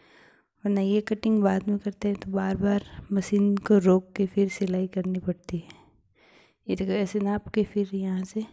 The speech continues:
आप कटिंग कर सकते हो। ये देखो, ये मैं नाप रही हूँ, इसकी चाल कितनी है चौड़ी।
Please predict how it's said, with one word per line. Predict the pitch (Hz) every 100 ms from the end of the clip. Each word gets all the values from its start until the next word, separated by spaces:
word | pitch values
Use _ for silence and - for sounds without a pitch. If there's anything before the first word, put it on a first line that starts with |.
| _ _ _ _ _ _ _ _ _ _ _ _ _ _ _
आप | 185
कटिंग | - 190 190 202
कर | 202 190
सकते | 185 185 185 - 170
हो। | 175 165 - - -
ये | 180
देखो, | 180 175 -
ये | 180 180
मैं | 185
नाप | 180 185 190
रही | - 202
हूँ, | 196
इसकी | - 202
चाल | 190 185 190 190
कितनी | 196 185 208 202
है |
चौड़ी। | 190 190 180 196